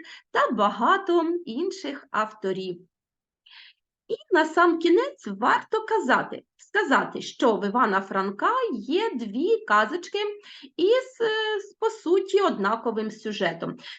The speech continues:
Це прозова казка «Фарбований лис» і казка у віршах «Лис Микита». Не переплутайте. До речі, ви можете також подивитися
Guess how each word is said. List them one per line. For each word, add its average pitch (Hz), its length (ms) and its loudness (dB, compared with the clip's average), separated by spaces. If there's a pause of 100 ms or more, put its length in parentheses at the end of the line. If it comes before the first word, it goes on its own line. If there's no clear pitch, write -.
Це - 120 0 (160)
прозова 339 580 4
казка 180 500 0
«Фарбований 202 800 0
лис» 403 300 0 (380)
і 494 240 -2
казка 254 520 4
у 196 40 0
віршах 214 640 -2
«Лис 208 440 -4
Микита». 202 640 0 (260)
Не 214 360 -2
переплутайте. 330 920 0 (260)
До 381 160 2
речі, 214 460 0
ви 214 140 -4
можете 208 340 -4
також 196 360 -2
подивитися 196 840 -2